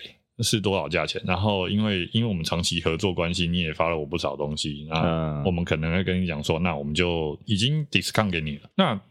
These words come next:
Speaker 1: 突然你都说，“好，几月几号确定？”好，你也通告表也留了，你推了其他人的场了，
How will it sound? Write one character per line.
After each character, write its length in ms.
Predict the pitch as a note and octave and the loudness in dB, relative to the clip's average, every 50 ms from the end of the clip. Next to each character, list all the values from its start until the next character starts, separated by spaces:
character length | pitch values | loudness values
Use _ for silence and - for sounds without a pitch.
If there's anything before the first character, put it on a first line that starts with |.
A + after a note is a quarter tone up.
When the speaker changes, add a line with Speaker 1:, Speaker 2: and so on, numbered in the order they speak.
| _ _ | _ _
Speaker 1:
突 160 | - D3 D3+ | 2 2 4
然 340 | D#3 B2 G2 G2 G2 G2+ G#2+ - _ _ _ | 4 4 2 2 2 0 -2 -4 _ _ _
你 140 | - G#2 G2+ | 2 2 4
都 180 | G#2+ C3+ D3 C#3 | 4 2 2 2
说 180 | C#3+ D3+ C#3 | 2 0 2
，“好， 120 | C3+ - F#2+ | 2 2 2
几 120 | F#2 G2 | 2 2
月 100 | G#2 B2 | 2 2
几 100 | A2 G#2 | 2 2
号 120 | A2 G#2+ F#2 | 2 2 0
确 220 | F2 - A2 G2 | 0 2 2 2
定？” 220 | F#2 G#2 F2+ D#2 - - _ | 2 2 0 -2 -4 -6 _
好， 220 | - C#2 C#2 - - | -2 -2 -2 -4 -4
你 160 | - F2+ F2+ F2+ | 0 2 2 2
也 100 | F2 D#2+ | 2 2
通 140 | - F2+ | 2 2
告 100 | F#2 F#2+ | 2 2
表 160 | F2+ E2 D2+ C#2+ | 2 0 0 0
也 140 | C2+ C#2 | 0 0
留 200 | C#2 C#2+ C2+ C2+ | 0 0 0 0
了， 160 | C#2+ D2+ D2 - - - | 0 0 -2 -4 -6 -2
你 140 | - G2 F2 | 0 0 2
推 200 | - - G2 G2+ | 2 2 2 2
了 140 | G2+ F#2 F2 | 2 0 0
其 160 | - - E2 | -2 -2 -2
他 180 | D#2+ E2+ F2 F2 | 0 0 2 2
人 120 | E2 D2 | 0 0
的 100 | D2+ D2+ | -2 -2
场 240 | D2+ - - - C#2+ | 0 0 0 -2 -2
了， 160 | D2 D2 - | -2 -4 -4